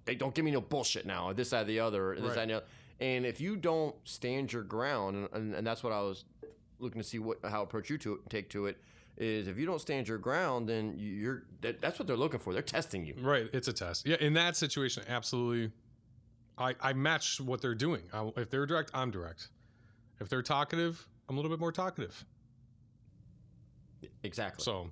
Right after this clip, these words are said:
Speaker 2: yeah.
Speaker 1: And those are where you really break down the characteristics of people, where you have that, you know, I always called it the dominant, the driver, the, the, you know, that one that, that, that high, you know, we see high D, as we would call it in,
Speaker 2: Yeah.
Speaker 1: in this business, you know, or you have the one that's a real sociable person, right? They love to chit chat,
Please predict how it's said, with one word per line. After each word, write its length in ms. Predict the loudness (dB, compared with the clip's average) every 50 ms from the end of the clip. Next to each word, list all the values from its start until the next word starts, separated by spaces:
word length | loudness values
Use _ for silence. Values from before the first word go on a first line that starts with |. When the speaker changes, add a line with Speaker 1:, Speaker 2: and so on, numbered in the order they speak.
| -8 -4
Speaker 2:
yeah. 200 | -2 -2 -2 -2 -6 -12 -20 -20 -20 -20 -20 -12 -6
Speaker 1:
And 140 | -4 -2 0
those 220 | 2 2 2 2 0
are 80 | 0
where 160 | 0 2 0
you 180 | 0 0 -2 -2
really 200 | 0 0 0 0
break 240 | 2 0 0 0 0
down 180 | 0 0 0
the 60 | 0 -2
characteristics 520 | -2 -2 -2 -2 -2 -4 -4 -4 -4 -6
of 100 | -8 -4
people, 360 | -4 -4 -4 -2 -2 -4 -2 0
where 100 | -2 -2
you 140 | -2 -2
have 280 | -2 0 -2 -2 0 0
that, 280 | 0 0 0 -2 -4 -6 -16 -20 -20 -20 -12 -6
you 100 | -4 -2
know, 100 | 0 0
I 120 | 0 0
always 160 | 0 0 -2 -2
called 200 | -2 -2 -2 0
it 160 | -2 -4 -4
the 80 | -4
dominant, 480 | -4 -2 -2 0 0 -2 -2 -2 -4 -6
the 80 | -6 -10
driver, 640 | -4 -4 -2 0 0 0 0 -2 -2 -2 -4 -4
the, 240 | -2 -2 -2 -2 -4 -4
the, 340 | -4 -4 -2 -2 -2 -4 -6 -10 -16 -20 -20 -20 -14 -10 -8
you 60 | -6
know, 180 | -4 -4 -4 -2
that 180 | -2 -4 -4 -2
one 180 | -4 -2 -2 -2
that, 180 | -4 -4 -2
that, 280 | -2 -4 -4 -4 -6 -4
that 200 | -4 -4 -4 -6
high, 460 | -6 -4 -2 -2 0 0 0 -2 -2
you 80 | -2 -4
know, 120 | -2 -2
we 80 | -2 -4
see 160 | -4 -4 -6 -6
high 280 | -6 -4 -4 -4 -4
D, 440 | -4 -6 -6 -6 -4 -4 -4 -4 -6
as 120 | -10 -10 -10
we 100 | -10 -10
would 100 | -10 -10
call 320 | -8 -6 -6 -4 -4 -4
it 60 | -4
in, 80 | -4 -4
Speaker 2:
Yeah. 120 | -4 -4 -6
Speaker 1:
in 100 | -6 -6
this 120 | -8 -10 -8
business, 460 | -8 -10 -8 -6 -8 -10 -8 -8 -8
you 60 | -6
know, 200 | -4 -4 -4 -2
or 120 | -2 -2
you 80 | -2 -2
have 160 | -2 -2 -2
the 60 | -2
one 180 | -2 -2 -2 -2
that's 160 | -4 -6 -6
a 40 | -6
real 160 | -6 -6 -6
sociable 480 | -6 -6 -4 -4 -4 -4 -6 -8 -8 -6
person, 320 | -6 -6 -6 -6 -6 -6
right? 160 | -4 -4 -4
They 60 | -4 -2
love 160 | -4 -2 -2
to 60 | -2
chit 220 | -6 -4 -6 -6 -6
chat, 280 | -4 -6 -6 -6 -8